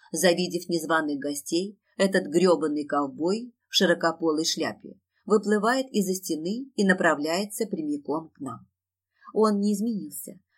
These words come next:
такой же сухопарый, высокий, улыбающийся. Только теперь его появление не вызывает во мне прежнего, сжигающего нутро трепета.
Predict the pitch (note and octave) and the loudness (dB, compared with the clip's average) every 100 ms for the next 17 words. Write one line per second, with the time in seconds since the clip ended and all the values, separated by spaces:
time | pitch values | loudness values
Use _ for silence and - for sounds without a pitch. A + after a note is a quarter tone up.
0 | _ G#3 G3+ C#4 C#4 G3 - F#3 D#3+ D3 | _ 2 4 2 2 0 -4 -4 -4 -2
1 | D#3+ G3+ A3+ A3+ - D#3 D#3 - E3+ F#3 | -2 -2 -2 -6 -8 -4 -2 -2 -4 -4
2 | G3 G3+ - _ - B3 G#3 - C3+ - | -8 -8 -14 _ -2 2 2 2 -2 -4
3 | - - - - - _ _ _ _ _ | -8 -10 -12 -16 -18 _ _ _ _ _
4 | A3+ G#3+ G3+ G3 G3+ A#3+ B3 D#3+ D#3 E3+ | 4 6 4 0 -2 0 0 0 0 0
5 | D3 E3 D#3 E3 F#3 F#3 F3+ E3+ G3 G3+ | 0 -2 -2 0 0 0 -6 -4 -2 0
6 | G3+ G3+ A3+ A#3 D3+ C3+ D3+ D3+ D3+ - | 0 0 -2 -2 -4 -4 -6 -6 -8 -4
7 | G3+ F#3+ D#3 C3 B2+ - D#3 F#3 D3 E3 | -2 -2 -6 -8 -10 -8 -4 -2 0 -2
8 | D#3+ D#3+ - D#3 D3+ D3+ - E3 G3+ F#3+ | -2 -4 -6 -6 -6 -6 -6 -8 -6 -8
9 | - - G3 | -8 -14 -16